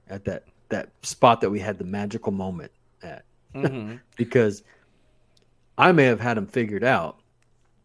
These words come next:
Speaker 1: and you didn't know that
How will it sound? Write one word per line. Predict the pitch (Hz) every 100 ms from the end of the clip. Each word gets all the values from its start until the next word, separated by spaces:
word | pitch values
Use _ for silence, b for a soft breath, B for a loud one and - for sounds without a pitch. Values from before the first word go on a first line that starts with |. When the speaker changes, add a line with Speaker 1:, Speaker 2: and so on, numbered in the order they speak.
| _ _ _ _ _ _ _
Speaker 1:
and | 117 104 101 95 - 87 - _ _ _ _ _ _ _ _ _
you | 107 110 135
didn't | 127 104
know | 113 113
that | 80 62